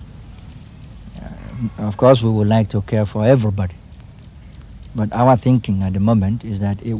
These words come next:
where we cannot care for everybody, uh, we must give priority to the children. And the older people are already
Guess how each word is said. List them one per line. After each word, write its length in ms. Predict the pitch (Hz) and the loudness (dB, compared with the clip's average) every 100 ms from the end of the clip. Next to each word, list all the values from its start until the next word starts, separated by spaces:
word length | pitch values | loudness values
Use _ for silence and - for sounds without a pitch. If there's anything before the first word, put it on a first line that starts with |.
| 107 | 2
where 200 | 123 131 | 4 4
we 160 | 120 | 2
cannot 480 | 113 160 180 120 107 | 2 4 4 4 0
care 180 | - 107 | -4 -6
for 200 | - 107 | -4 -6
everybody, 600 | 101 110 101 101 101 160 - - - - - - - - - | -6 -4 -4 -4 -6 -8 -12 -20 -20 -20 -20 -20 -20 -20 -14
uh, 200 | 87 107 | -8 -2
we 140 | 107 | 0
must 280 | 107 104 98 | 2 2 0
give 180 | 110 95 | -2 -2
priority 400 | 107 104 98 101 | -2 -2 -2 -4
to 140 | 107 | -4
the 120 | 98 | -6
children. 380 | 92 101 92 92 104 - - - - - - - | -4 -4 -4 -6 -10 -18 -20 -20 -18 -18 -16 -6
And 100 | 104 | -4
the 100 | 101 | 0
older 360 | 120 123 117 | 2 4 2
people 320 | 107 107 104 104 | 0 -2 -2 0
are 240 | 98 95 | 0 -2
already 540 | 101 104 104 101 98 | -2 -2 -2 -2 -2